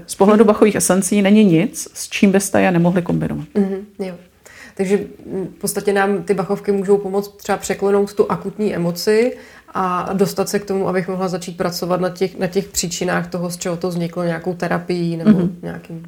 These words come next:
Speaker 1: Určitě.
Speaker 2: coachingem. Mhm.
Speaker 1: Určitě. Teďka zrovna nedávno, eh, mi psala nějaká vlastně maminka,
Speaker 2: Mhm.
Speaker 1: eh, potenciální klientky, dcery, a která psala, že chodí psychologovi a že ten psycholog vlastně doporučil, aby vyzkoušeli Bachové esence, jako,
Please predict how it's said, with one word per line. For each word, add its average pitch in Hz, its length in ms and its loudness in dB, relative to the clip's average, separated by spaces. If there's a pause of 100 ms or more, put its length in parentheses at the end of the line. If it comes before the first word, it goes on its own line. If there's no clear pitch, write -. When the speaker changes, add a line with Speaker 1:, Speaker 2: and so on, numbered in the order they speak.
Speaker 1:
Určitě. 208 320 2
Speaker 2:
coachingem. 165 240 -6
Mhm. - 360 -6
Speaker 1:
Určitě. 220 460 4
Teďka 214 360 6
zrovna 208 200 6
nedávno, 196 540 6
eh, 175 640 4
mi 180 200 2
psala 180 600 4
nějaká 175 680 4
vlastně 170 500 2
maminka, 185 500 6 (140)
Speaker 2:
Mhm. 214 160 0 (160)
Speaker 1:
eh, 165 280 2 (180)
potenciální 170 500 2
klientky, 170 520 2 (180)
dcery, 170 340 2 (720)
a 170 140 0
která 185 280 4
psala, 185 420 6
že 180 120 4
chodí 180 200 6
psychologovi 202 680 4 (420)
a 175 280 6
že 185 140 6
ten 175 140 2
psycholog 175 400 2
vlastně 170 260 2
doporučil, 170 500 4
aby 165 180 6
vyzkoušeli 165 720 4
Bachové 170 280 0
esence, 170 340 0
jako, - 240 2